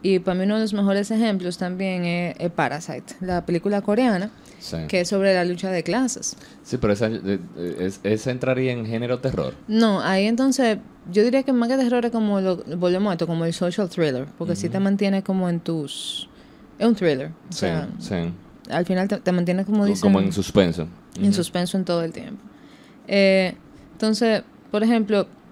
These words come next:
Speaker 1: yo siento como que, mira, las películas te permiten como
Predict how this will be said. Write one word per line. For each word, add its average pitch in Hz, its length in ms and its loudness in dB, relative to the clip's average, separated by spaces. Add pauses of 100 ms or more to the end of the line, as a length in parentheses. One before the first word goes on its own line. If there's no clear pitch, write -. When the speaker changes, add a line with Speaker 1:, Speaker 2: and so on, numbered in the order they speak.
Speaker 1:
yo 208 160 2
siento 190 320 2
como 175 220 -2
que, 175 100 2
mira, 170 300 -2 (280)
las 190 260 0
películas 202 840 -2 (920)
te 190 120 2
permiten 185 460 0
como 202 420 -2